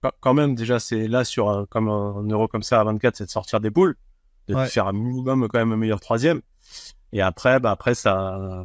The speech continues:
Speaker 1: ça dépendra, ça dépendra du, du tirage, mais c'est, c'est, ouais, c'est, c'est de sortir les poules et pour, euh, pour une, une, un pays comme le Danemark, une sélection comme le Danemark, c'est quand même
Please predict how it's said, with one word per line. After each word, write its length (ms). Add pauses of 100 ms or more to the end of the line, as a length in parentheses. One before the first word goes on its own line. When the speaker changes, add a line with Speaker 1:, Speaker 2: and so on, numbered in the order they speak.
(140)
Speaker 1:
ça 220
dépendra, 680
ça 160
dépendra 420
du, 140
du 100
tirage, 420
mais 200
c'est, 300 (520)
c'est, 640
ouais, 220
c'est, 180
c'est 140
de 40
sortir 360
les 120
poules 300
et 540 (880)
pour, 240
euh, 340
pour 220
une, 120 (380)
une, 160 (140)
un 80
pays 160
comme 140
le 40
Danemark, 340
une 60
sélection 300
comme 180
le 60
Danemark, 340
c'est 140
quand 120
même 120